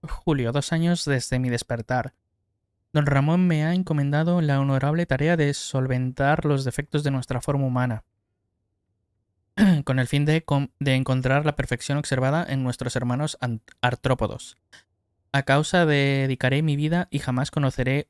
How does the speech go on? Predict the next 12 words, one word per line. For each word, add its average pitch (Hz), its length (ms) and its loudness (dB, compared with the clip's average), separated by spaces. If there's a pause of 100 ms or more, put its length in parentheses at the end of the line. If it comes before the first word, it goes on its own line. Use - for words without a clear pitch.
el 135 140 0
arrepentimiento. 113 880 -2 (680)
Enero, 151 340 2
cuatro 165 300 0
años 165 240 2
desde 135 220 2
mi 127 100 0
despertar. 120 640 -2
Mis 139 180 -2
esfuerzos 147 520 -2
tras - 320 -4
transferir 135 640 -2